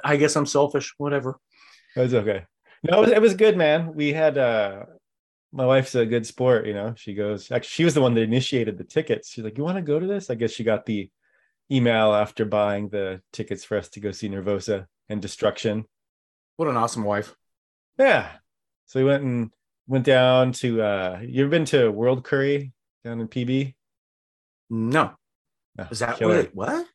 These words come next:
Speaker 1: Is that where they
Speaker 2: No, no,
Speaker 1: play?
Speaker 2: that's where we, we had some food and walked around, and then we went to the show right
Speaker 1: Oh.
Speaker 2: from there 'cause it was only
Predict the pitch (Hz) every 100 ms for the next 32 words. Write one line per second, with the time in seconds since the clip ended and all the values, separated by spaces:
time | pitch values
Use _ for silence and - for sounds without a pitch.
0 | _ - - 147 170 143 151 123 131 147
1 | 135 135 139 139 123 107 - 160 143 113
2 | 110 107 107 110 110 110 101 98 98 98
3 | 95 90 98 92 147 147 95 95 98 98
4 | 95 92 - 95 92 95 90 87